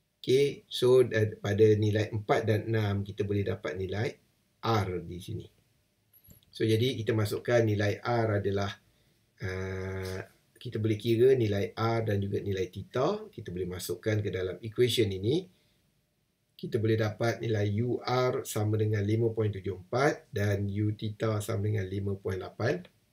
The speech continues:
tiga. So, negatif adalah menunjukkan pada arah, ke arah negatif. Okey. So, jadi kalau, ah, di sini kita kata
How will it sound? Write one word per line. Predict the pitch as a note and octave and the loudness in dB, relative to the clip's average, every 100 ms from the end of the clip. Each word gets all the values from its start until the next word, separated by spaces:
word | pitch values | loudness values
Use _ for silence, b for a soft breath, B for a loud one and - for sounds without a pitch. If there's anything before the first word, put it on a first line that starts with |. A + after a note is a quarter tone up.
| _ | _
tiga. | - A2 F2+ F#2 - _ B B B B B _ _ _ _ | -14 -12 -8 -10 -10 _ B B B B B _ _ _ _
So, | - - C3 | -8 2 4
negatif | C3+ C3 - F3+ F3+ F3+ - | 4 2 4 8 10 8 0
adalah | - A2+ A#2 C3 A2+ | -2 2 4 4 4
menunjukkan | A#2 A2+ A2 - C#3+ C3 A2 | 2 2 2 2 2 2 2
pada | A2 G#2 | 0 0
arah, | G2+ G#2+ A2+ C3+ - - _ _ _ - | 0 2 4 2 -2 -16 _ _ _ -6
ke | - - | -4 0
arah | A#2 B2 F3 F3+ _ - | 2 2 0 -4 _ -4
negatif. | G#2+ G#2+ G#2 G2+ - - _ _ _ _ | -2 -2 -4 -6 -8 -16 _ _ _ _
Okey. | A#2+ A2 D3 - B B B B B B B | -8 0 0 0 B B B B B B B
So, | - | 2
jadi | - C#3 E3 | 4 6 6
kalau, | D3 C3+ C3 B2 | 8 6 6 6
ah, | A#2+ A#2+ | 4 2
di | B2 | 0
sini | A2+ B2 D3+ | -2 0 0
kita | D#3 B2 A#2 | 0 0 0
kata | A#2 - B2 | 0 2 4